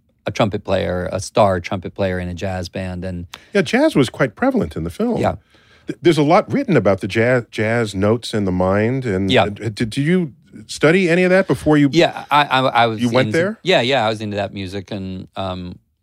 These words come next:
Speaker 1: I think if there's any music that's toretic in its expression, it's like bop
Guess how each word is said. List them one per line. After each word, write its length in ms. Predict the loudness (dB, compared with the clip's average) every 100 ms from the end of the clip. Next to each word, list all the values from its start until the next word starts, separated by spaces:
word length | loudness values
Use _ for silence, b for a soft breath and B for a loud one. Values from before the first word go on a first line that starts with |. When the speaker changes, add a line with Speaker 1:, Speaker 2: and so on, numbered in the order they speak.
| _ _ _ _ -6
Speaker 1:
I 80 |
think 240 | -4 -6 -8 _ _ -8
if 140 | -6
there's 180 | -4 -4
any 220 | -4 -6
music 480 | -6 -6 -4 -6 -6
that's 200 | -10 -10
toretic 580 | -8 -2 -2 -2 -8 -18 _ -10
in 100 | -6
its 220 | -6 -8
expression, 580 | -14 -12 -2 -2 -2 -8
it's 260 | -8 -10 -8
like 200 | -8 -4
bop 260 | -2 -2